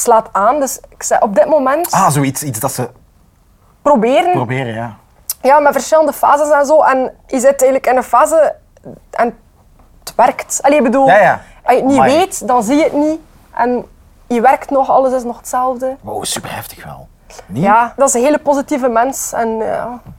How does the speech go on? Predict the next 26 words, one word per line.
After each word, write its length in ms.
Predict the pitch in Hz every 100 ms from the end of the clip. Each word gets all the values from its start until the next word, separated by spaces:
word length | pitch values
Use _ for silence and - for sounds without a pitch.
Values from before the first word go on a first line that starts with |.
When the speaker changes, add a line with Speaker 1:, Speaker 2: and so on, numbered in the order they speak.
| - 262 -
Speaker 1:
ja, 180 | 208 220
wat 100 | 214
moet 140 | 220
je 60 | 190
doen? 320 | 226 240 - _ - - - - _ _ 226
Nog 200 | 240 240
extra 300 | 240 285 254
van 100 | 247
het 100 | 233
leven 260 | 247 254
genieten. 380 | 247 262 - 277 _
Speaker 2:
Ja, 140 | 127
maar 120 | 120
als 140 | 110 -
hij 80 | 120
iets 180 | 139 -
van 140 | 127
u 100 | 127
heeft, 220 | 127 -
zal 220 | - 120
het 100 | -
effectief 360 | - - - -
een 80 | -
positieve 420 | 123 113 117 110
mens 260 | 107 110 -
zijn. 200 | 104